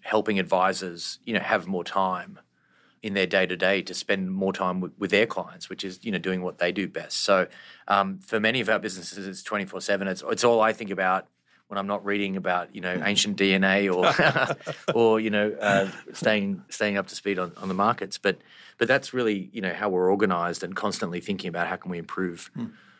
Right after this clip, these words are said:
Speaker 1: Advisor experience. And, and, you know, as a mission-driven firm, I think, you know, many firms will have a vision statement, a mission
Speaker 2: Mm-hmm.
Speaker 1: statement, a purpose, but, but at Morningstar, it really matters. It carries weight. Um, we'll do certain things because we think it's right for investors, and,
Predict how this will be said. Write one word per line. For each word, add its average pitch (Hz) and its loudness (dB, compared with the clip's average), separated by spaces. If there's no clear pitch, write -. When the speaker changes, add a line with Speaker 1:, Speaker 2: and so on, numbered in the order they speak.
Speaker 1:
Advisor 95 2
experience. 92 0
And, 90 -4
and, 165 6
you 208 6
know, 196 6
as 156 4
a 165 4
mission-driven 139 2
firm, 101 2
I 104 -8
think, - -6
you 113 -6
know, 95 -8
many 127 -2
firms 110 -2
will 98 -2
have 92 0
a 104 -16
vision 95 -6
statement, 90 -8
a 87 -10
mission 90 -6
Speaker 2:
Mm-hmm. - -10
Speaker 1:
statement, 87 -4
a 82 -10
purpose, - -4
but, 87 -2
but 104 2
at 113 2
Morningstar, 147 0
it 92 -2
really 110 4
matters. 90 0
It 82 -14
carries 90 -2
weight. - -16
Um, 90 -18
we'll 95 -4
do 104 0
certain 107 2
things 113 2
because 95 -2
we 98 0
think 98 -2
it's 87 -2
right 98 4
for - -6
investors, 87 -4
and, 95 2